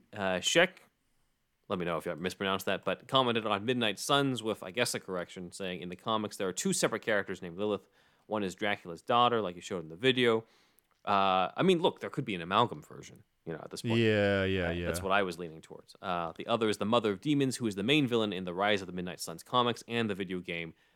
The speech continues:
Speaker 1: Midnight Suns with the
Speaker 2: Yeah.
Speaker 1: So,
Speaker 2: Yeah.
Speaker 1: uh, but yeah, they could easily find some way to make that, like, an amalgam character, 'cause, I mean, how confusing is that <laughs> to, to regular audiences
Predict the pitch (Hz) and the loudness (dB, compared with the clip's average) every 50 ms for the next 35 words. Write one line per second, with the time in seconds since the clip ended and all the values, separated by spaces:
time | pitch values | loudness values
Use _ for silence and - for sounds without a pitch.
0 | _ - 98 90 80 82 80 78 - - - 139 120 110 95 90 90 90 - _ | _ -8 -8 -6 -6 -8 -10 -8 -6 -2 0 2 2 2 0 -4 -6 -8 -12 _
1 | - 87 - - 120 110 123 135 135 120 104 - - _ _ _ _ _ _ _ | -20 -16 -10 -4 0 4 6 8 8 6 6 2 -2 _ _ _ _ _ _ _
2 | _ - 113 110 110 101 98 92 92 87 82 - - _ - 90 87 87 85 85 | _ -10 -4 0 2 4 4 4 4 2 0 -6 -14 _ -10 -6 -4 -2 -2 -2
3 | 82 82 - - 110 92 101 92 - 131 - 160 113 95 107 110 87 - 62 76 | -2 -4 -6 -8 -6 -4 -4 -4 -4 -2 -4 -4 -4 -2 -4 -4 -6 -6 -10 -12
4 | - - - 80 82 80 - - 101 90 87 87 87 82 85 82 82 82 _ - | -12 -10 -10 -10 -10 -8 -4 -4 -4 -2 -2 -6 -6 -8 -10 -12 -12 -12 _ -12
5 | 82 76 71 - _ _ _ _ _ _ _ _ - 80 80 85 85 90 85 87 | -12 -12 -12 -14 _ _ _ _ _ _ _ _ -12 -12 -10 -8 -8 -8 -4 -4
6 | 87 87 82 85 85 87 - 113 107 101 92 - - 85 82 - 90 80 - - | -2 -2 -4 -4 -8 -8 -4 -2 -2 -2 -2 -6 -10 -14 -10 -10 -10 -10 -10 -12
7 | - _ _ - - - - - 98 95 90 110 110 - 95 92 - - 101 104 | -14 _ _ -20 -20 -16 -12 -8 -6 -4 0 0 -2 -2 -4 -12 -12 -10 -8 -8
8 | 98 85 87 80 - 90 92 85 - - - - - - - - - - - 151 | -8 -8 -10 -10 -6 -6 -6 -6 -6 -4 -4 -4 -2 -2 -2 -2 -2 -2 -2 -2
9 | - - - 170 - - - 131 135 135 - 127 113 101 - - 123 113 101 - | -2 2 2 0 0 0 -2 0 0 0 0 0 -2 0 0 0 0 0 -2 -6
10 | 98 85 - - - 67 85 - - | -12 -8 -8 -10 -10 -10 -14 -16 -16